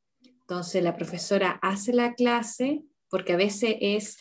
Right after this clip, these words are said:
con los niños que están presenciales, porque el curso se divide en dos partes. Unos niños van lunes y martes,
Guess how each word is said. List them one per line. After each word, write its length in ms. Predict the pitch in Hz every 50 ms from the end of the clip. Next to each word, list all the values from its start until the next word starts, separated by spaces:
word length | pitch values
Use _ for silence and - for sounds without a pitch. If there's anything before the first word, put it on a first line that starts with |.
| - - - - - _ - _
con 160 | - 185 185
los 100 | 175 175
niños 220 | 185 208 220 226 214
que 80 | - 202
están 220 | - - 208 214
presenciales, 760 | 214 240 220 208 - 190 185 175 - - 233 220 233 269 302 302
porque 220 | 285 262 - 220
el 260 | 208 214 214 202 202
curso 240 | - - 247 240 262
se 160 | 247 - 247
divide 280 | 214 208 208 220 226 226
en 120 | 226 226
dos 120 | 254 302 302 -
partes. 380 | - - - - - - - - _ _ _ _ _ _ _ _ _ _ _ _ _ _ _ _
Unos 200 | 214 208 214 202
niños 240 | 202 208 214 214 202
van 160 | 196 190 190
lunes 200 | 196 202 202 202 196
y 100 | 190 190
martes, 680 | 220 262 302 330 - - - 370 427 - - -